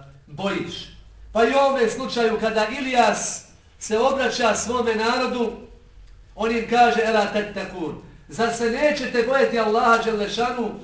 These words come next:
u pogledu naredbi i zabrana s kojima sam ja došao?” Pa zato kada čovjek čovjeku kaže, „Boj se Allaha”,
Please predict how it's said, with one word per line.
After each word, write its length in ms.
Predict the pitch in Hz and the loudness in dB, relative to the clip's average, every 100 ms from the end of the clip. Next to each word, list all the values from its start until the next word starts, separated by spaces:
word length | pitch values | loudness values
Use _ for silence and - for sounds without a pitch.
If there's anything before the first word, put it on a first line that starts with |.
| - - | -20 -6
u 180 | 208 208 | -4 4
pogledu 520 | 277 311 294 277 262 | 6 6 4 -2 -2
naredbi 540 | 233 277 302 285 285 | 2 4 4 2 -2
i 80 | 277 | -4
zabrana 580 | 220 285 277 277 269 247 | 0 2 2 2 0 0
s 80 | - | -2
kojima 280 | 277 277 254 | -6 -6 -4
sam 220 | 277 302 | -2 0
ja 100 | 294 | 0
došao?” 720 | 302 302 285 247 208 208 - - - - - - - - - - - - - - - - - - | 2 0 0 0 0 -2 -10 -18 -20 -20 -20 -20 -20 -20 -20 -20 -20 -20 -20 -20 -20 -20 -20 -8
Pa 100 | 208 | -4
zato 400 | 208 285 285 262 | 0 2 2 -2
kada 600 | 240 214 160 - - - - - - - - | -2 2 2 2 -4 -14 -20 -20 -20 -20 -4
čovjek 380 | 262 254 208 | 0 2 2
čovjeku 400 | 247 254 220 208 214 | 0 2 2 2 0
kaže, 500 | 240 226 202 202 196 | 4 4 4 -2 -2
„Boj 260 | 254 240 208 | 2 2 2
se 160 | 214 | 2
Allaha”, 720 | 202 190 185 226 208 202 - | 2 2 2 4 4 2 0